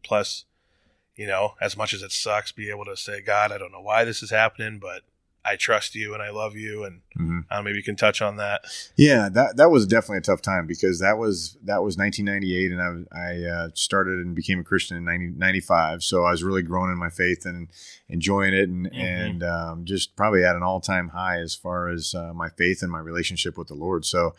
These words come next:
Speaker 1: Mm-hmm.
Speaker 2: um, when, uh, when my dad passed, um, I was kinda like, "Hey, God, th-,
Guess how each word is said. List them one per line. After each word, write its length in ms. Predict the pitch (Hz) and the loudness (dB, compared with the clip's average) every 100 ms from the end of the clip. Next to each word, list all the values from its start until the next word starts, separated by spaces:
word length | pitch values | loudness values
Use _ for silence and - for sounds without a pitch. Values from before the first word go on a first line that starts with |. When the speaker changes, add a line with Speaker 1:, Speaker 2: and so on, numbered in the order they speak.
| - | -12
Speaker 1:
Mm-hmm. 400 | 117 107 107 101 | -14 -12 -8 0
Speaker 2:
um, 420 | 85 82 82 82 | 2 2 0 -4
when, 540 | - 98 92 92 92 92 | -6 -4 -2 0 0 0
uh, 460 | 87 85 85 85 - _ _ | 0 -2 -2 -4 -8 _ _
when 180 | - 90 | -10 -8
my 100 | 80 | -2
dad 260 | 76 110 90 | 4 4 4
passed, 540 | 90 85 85 - - _ | 2 2 2 -2 -8 _
um, 560 | 82 80 80 78 76 73 _ _ | -18 -14 -12 -12 -14 -16 _ _
I 40 | 78 | -10
was 120 | 82 | -8
kinda 140 | 87 | -6
like, 220 | 82 71 | -6 -6
"Hey, 160 | - 95 | -4 -4
God, 240 | 80 73 | -4 -12
th-, 100 | 80 | -16